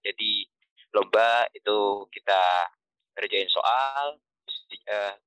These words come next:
kita penyelesaiannya itu dari win sendiri, kita, eh, pas dewasanya itu langsung masuk semifinal, habis itu kita kayak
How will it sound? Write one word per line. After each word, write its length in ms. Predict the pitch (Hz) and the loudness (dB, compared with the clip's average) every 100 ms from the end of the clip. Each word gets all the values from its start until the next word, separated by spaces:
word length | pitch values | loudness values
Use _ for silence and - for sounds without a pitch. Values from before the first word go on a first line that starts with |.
| - | -6
kita 160 | 127 | -4
penyelesaiannya 560 | 143 139 120 123 127 139 | -2 -4 -2 -2 -2 -6
itu 80 | 156 | -4
dari 320 | 127 113 104 104 | -6 -6 -8 -12
win 160 | 107 | -14
sendiri, 560 | - - 92 104 143 - _ _ - | -14 -12 -6 -4 -4 -8 _ _ -6
kita, 400 | 117 131 120 113 - _ - | 0 4 4 4 0 _ -4
eh, 200 | 107 104 101 | 0 2 2
pas 160 | 104 - - | -2 -2 -2
dewasanya 560 | 101 98 98 98 107 | 0 0 -4 -6 -6
itu 80 | 123 | -4
langsung 320 | 104 104 98 _ - | -4 -4 -6 _ -8
masuk 160 | 98 - | -4 -4
semifinal, 640 | - - 98 92 113 139 170 _ _ _ _ _ - | -4 -8 -16 -10 -2 0 -2 _ _ _ _ _ -18
habis 160 | - - 104 | -16 -14 -14
itu 400 | - 151 139 - | -6 -2 -2 -4
kita 320 | 127 120 113 117 | -4 -2 0 0
kayak 240 | 107 - | -2 -2